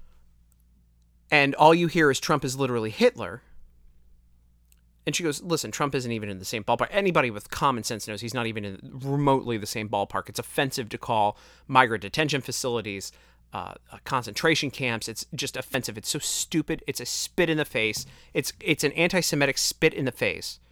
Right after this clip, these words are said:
to the history of the Jewish people and how awful this human being was. Hitler was the worst of the worst. I mean, there were very few leaders in history that killed more people than him.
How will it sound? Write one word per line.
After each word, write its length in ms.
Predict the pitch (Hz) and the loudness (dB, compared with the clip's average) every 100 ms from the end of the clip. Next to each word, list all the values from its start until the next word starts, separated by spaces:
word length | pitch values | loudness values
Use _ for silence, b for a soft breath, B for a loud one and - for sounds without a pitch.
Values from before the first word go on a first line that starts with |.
| _ _ _ _ _ _ - - _ _ _ _ - | _ _ _ _ _ _ -20 -20 _ _ _ _ -4
to 140 | 160 | 0
the 80 | 131 | 0
history 480 | - 175 - - 147 | 0 0 0 0 -2
of 80 | |
the 40 | 127 | -2
Jewish 300 | 117 107 - | -4 -6 -6
people 320 | 104 90 - _ _ _ _ _ - - - - | -10 -12 -18 _ _ _ _ _ -20 -20 -20 -20
and 80 | - | -6
how 220 | 135 139 - | 0 0 2
awful 360 | 139 131 135 127 | 4 6 4 -2
this 200 | 120 - | -2 -4
human 260 | - 113 101 | -4 -4 -4
being 200 | 98 92 | -6 -8
was. 160 | - b b | -14 b b
Hitler 220 | - 190 165 | -6 0 2
was 160 | 147 | 2
the 100 | 131 | 2
worst 400 | 127 131 139 139 | 2 4 4 2
of 60 | 127 | -2
the 80 | 101 | -4
worst. 380 | 78 - - - _ - - _ - - - - | -6 -12 -14 -16 _ -20 -20 _ -20 -20 -20 -6
I 20 | |
mean, 100 | 139 | 2
there 80 | 143 | 2
were 60 | 147 | 2
very 340 | - 180 175 | 2 6 6
few 520 | 156 - 151 135 120 - - | 4 2 2 2 -2 -8 -8
leaders 380 | 139 135 120 | -2 0 0
in 60 | 113 | 0
history 300 | 120 - 107 | -2 -2 -6
that 140 | 95 | -6
killed 260 | - 127 120 | -2 0 0
more 200 | 117 113 | 0 0
people 280 | 120 101 98 | 0 -4 -6
than 120 | 90 | -10
him. 160 | 90 | -14